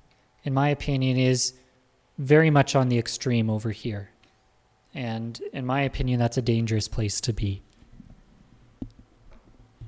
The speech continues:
We can't manipulate God's Spirit, right?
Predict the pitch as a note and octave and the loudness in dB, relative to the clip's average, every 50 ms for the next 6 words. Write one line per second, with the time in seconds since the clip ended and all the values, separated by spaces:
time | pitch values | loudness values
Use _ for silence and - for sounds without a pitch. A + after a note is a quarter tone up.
0 | - - - - - - - - - - - - - _ - - E3 - - - | -20 -20 -20 -20 -20 -20 -20 -20 -20 -20 -20 -20 -20 _ 4 4 4 6 8 8
1 | G#3 A3+ A3+ A3+ F3+ D3+ D3+ D3+ - - D#3 C#3 C3 B2+ B2 - - B2 A#2 A2+ | 8 8 6 6 6 6 6 6 6 6 6 8 8 8 6 6 6 6 6 6
2 | A2 - - - A#2 G2 G2 A2 - - - D#3 D#3 F3+ G3 - - - | 4 0 -2 -2 -4 -4 -4 -6 -8 2 6 8 8 8 6 2 -2 -4